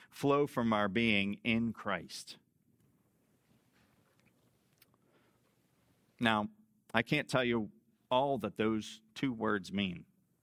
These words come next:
'cause you just can't. It's, it's unfathomable about everything that what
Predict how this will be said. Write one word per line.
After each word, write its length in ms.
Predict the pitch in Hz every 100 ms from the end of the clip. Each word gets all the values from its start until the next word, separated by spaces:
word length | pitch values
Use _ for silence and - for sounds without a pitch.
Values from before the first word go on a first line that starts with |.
| _ _ _ _ _ _ _ _ _ _
'cause 220 | - 110
you 60 | 98
just 300 | 92 104 - _ _
can't. 300 | - 110 95 -
It's, 300 | 101 - - -
it's 180 | 107
unfathomable 1000 | 110 98 92 101 95 90 78 - 87 82
about 220 | 80 87 - -
everything 520 | - 107 98 - 90 82
that 180 | 90
what 180 | 90 98